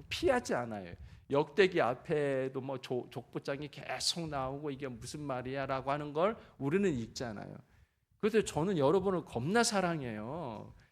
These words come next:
그래가지고 이게 뭐, 뭐만, 이것만 먹어라 그러지 않고 우리 성도들에게 육십육 권의 성도의 이 내용이 그대로 들어갔으면 좋겠다. 알든 모르든 이게 흡수되었으면 좋겠다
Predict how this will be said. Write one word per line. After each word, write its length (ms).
그래가지고 840
이게 320
뭐, 400
뭐만, 640
이것만 640
먹어라 340
그러지 300
않고 540
우리 220
성도들에게 880
육십육 720
권의 340
성도의 580
이 120
내용이 640
그대로 280
들어갔으면 500
좋겠다. 640
알든 560
모르든 480
이게 180
흡수되었으면 1080
좋겠다 920